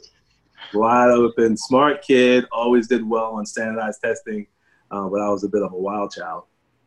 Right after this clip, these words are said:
and decided I was, I wasn't gonna go to college. I was, I was, I was gonna, I was probably gonna go, go straight to the military, yeah.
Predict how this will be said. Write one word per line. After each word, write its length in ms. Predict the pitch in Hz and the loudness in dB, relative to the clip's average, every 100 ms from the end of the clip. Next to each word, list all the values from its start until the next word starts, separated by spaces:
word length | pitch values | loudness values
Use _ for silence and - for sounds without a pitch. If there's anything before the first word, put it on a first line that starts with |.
| - | -12
and 440 | 98 95 95 92 | -10 -6 -6 -6
decided 380 | 92 - 110 104 | -8 -6 -4 -4
I 60 | 90 | -2
was, 280 | 98 98 - | -4 -6 -8
I 100 | 95 | -10
wasn't 280 | 98 104 110 | -6 -6 -4
gonna 120 | 123 | -2
go 100 | 131 | -2
to 60 | 131 | -2
college. 460 | 202 - - - _ | -6 -8 -14 -20 _
I 60 | 101 | -12
was, 180 | 117 131 | -10 -8
I 60 | 101 | -8
was, 180 | 123 120 | -8 -6
I 40 | |
was 140 | 101 101 | -8 -6
gonna, 160 | 107 | -8
I 100 | 101 | -6
was 140 | 98 92 | -8 -8
probably 240 | - 107 | -4 -4
gonna 120 | 107 | -2
go, 160 | 104 104 | -2 -2
go 240 | 104 101 | -2 -6
straight 280 | 95 - 110 | -6 -4 -4
to 60 | 127 | -2
the 60 | |
military, 560 | 123 113 101 104 104 101 | -2 -2 -4 -4 -2 -4
yeah. 240 | 120 113 | -4 -10